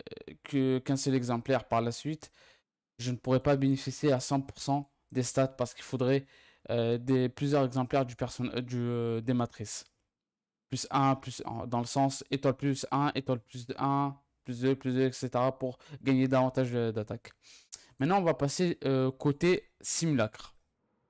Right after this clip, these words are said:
pour voir un peu l'éveil. Concernant les simulacres,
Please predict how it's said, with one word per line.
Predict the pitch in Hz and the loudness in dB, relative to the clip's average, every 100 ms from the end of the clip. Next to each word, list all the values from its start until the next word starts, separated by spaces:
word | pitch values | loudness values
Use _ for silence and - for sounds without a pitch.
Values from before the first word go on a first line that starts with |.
| _ _ | _ _
pour | 156 | 0
voir | 151 165 151 | 4 6 6
un | 135 | 4
peu | 151 | 4
l'éveil. | 131 113 110 - _ _ _ _ _ _ _ - - _ _ _ _ _ _ _ _ _ _ _ _ _ _ _ _ _ _ _ _ _ _ - _ _ _ _ _ _ _ _ _ _ | 4 2 -2 -4 _ _ _ _ _ _ _ -20 -20 _ _ _ _ _ _ _ _ _ _ _ _ _ _ _ _ _ _ _ _ _ _ -20 _ _ _ _ _ _ _ _ _ _
Concernant | 165 202 247 262 - | -2 2 4 2 0
les | 139 | -2
simulacres, | 135 - 135 139 170 85 | 0 2 4 4 2 -4